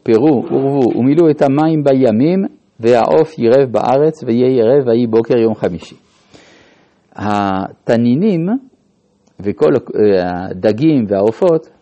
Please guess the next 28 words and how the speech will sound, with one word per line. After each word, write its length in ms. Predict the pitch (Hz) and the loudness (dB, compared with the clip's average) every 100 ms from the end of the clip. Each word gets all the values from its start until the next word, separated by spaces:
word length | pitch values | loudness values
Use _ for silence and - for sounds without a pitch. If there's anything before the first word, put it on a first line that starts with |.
| _ - - | _ -20 -20
זה, 380 | - 101 113 156 151 - - - | -20 -8 0 2 2 -2 -10 -2
אה, 80 | 107 104 104 104 104 104 101 - - _ - | 2 2 2 2 0 0 -2 -4 -10 _ -6
אה, 640 | 95 92 90 95 98 95 87 _ _ | -2 -2 -2 -4 -6 -10 -16 _ _
הכוח 240 | - 156 | -2 -2
של 180 | - 143 | 0 0
הריבוי. 480 | 123 113 117 131 78 - _ 107 | 2 0 0 0 -2 -8 _ -6
נאמר 240 | 104 135 113 | -4 -2 -2
גם 200 | 104 98 | -2 -4
פה, 120 | 90 151 180 - | 0 0 0 0
פרו 380 | 127 120 185 - | 0 2 2 2
ורבו. 460 | 139 117 107 117 87 _ _ - - _ | 0 0 0 -2 -4 _ _ -20 -20 _
לא 120 | 123 156 | 0 0
מצווה, 400 | 147 - 175 117 | 0 -4 -6 -6
הרי 180 | 98 101 | -6 -4
לא 100 | 139 | -4
מצאנו 360 | 143 135 123 | -4 -4 -4
מצווה 460 | 120 110 - 117 131 | -4 -6 -6 -2 0
לדגים. 640 | 113 104 104 113 90 90 - | 0 0 0 -2 -2 -6 -8
הדגים 440 | 95 95 101 135 | -4 -2 -2 -2
אינם 200 | 107 135 | -2 -2
מסוגלים 500 | 135 - 110 110 123 | -6 -8 -2 0 0
לקבל 400 | 113 - 101 107 | -2 -2 -2 -2
מצוות, 560 | 98 87 - 92 180 - _ _ _ _ - | -4 -8 -8 -6 -6 -8 _ _ _ _ -10
אבל 240 | 90 95 107 | -4 0 0
הם 80 | |
מסוגלים 720 | 113 - 131 143 196 208 180 - | -2 -4 0 2 2 0 -2 -2
לפרות 520 | 120 - 143 185 151 | -4 -4 -2 0 0
ולרבות. 580 | 127 107 101 95 - | -2 -2 0 -4 -6